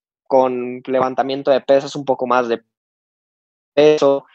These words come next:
hacer sprints más cortos, pero con mucha más, mo-, mover más watts, que es lo que llamamos nosotros.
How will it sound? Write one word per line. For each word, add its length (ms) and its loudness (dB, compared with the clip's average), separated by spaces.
hacer 480 2
sprints 400 -4
más 240 0
cortos, 420 0
pero 220 2
con 160 -4
mucha 280 -6
más, 680 0
mo-, 520 -6
mover 300 0
más 260 -2
watts, 260 2
que 100 -4
es 40 -2
lo 120 -2
que 120 -4
llamamos 340 -2
nosotros. 540 0